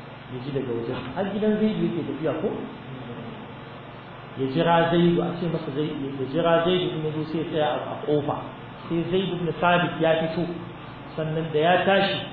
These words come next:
da ya zo shi kenan sai ya mi-, ya, ya ja masa raƙumin sai ya miƙe ya hau. Ya ce, "هكذا أمرنا أن نفعل بعلمائنا." Ya ce, "Haka aka ce ne malamanmu."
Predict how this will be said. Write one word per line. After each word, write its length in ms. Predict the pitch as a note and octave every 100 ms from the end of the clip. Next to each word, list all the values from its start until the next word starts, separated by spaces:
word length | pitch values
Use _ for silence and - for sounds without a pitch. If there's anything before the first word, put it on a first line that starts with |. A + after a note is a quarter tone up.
| - - - -
da 120 | -
ya 180 | D3+ F#3+ G3+
zo 100 | G3+
shi 140 | F3+ -
kenan 260 | - D#3 D3+
sai 140 | F3
ya 100 | D#3
mi-, 320 | D3 G3+ A3 - -
ya, 120 | D3
ya 200 | - C#3
ja 140 | C#3 D#3+
masa 300 | E3+ E3 D3+ - - - -
raƙumin 440 | B2 A#2 C#3 C#3 -
sai 100 | C3
ya 120 | A#2
miƙe 320 | C3 C3+ C3+
ya 100 | A#2
hau. 180 | A#2 G#2+ - - - - - -
Ya 100 | C3+
ce, 140 | - C#3
"هكذا 480 | E3 E3+ D#3+ D3+ D#3
أمرنا 420 | D3+ D3 C#3+ C#3+
أن 160 | D3 D3+
نفعل 360 | C#3 - C#3+
بعلمائنا." 880 | C3+ C3 C#3+ C#3 C#3 C#3+ C#3+ B2+ A2+ - - - -
Ya 140 | C#3+
ce, 100 | C#3
"Haka 300 | D#3 F#3 -
aka 100 | F3
ce 220 | D#3 F3 D3
ne 80 | C3+
malamanmu." 560 | B2 B2 A#2+ B2 B2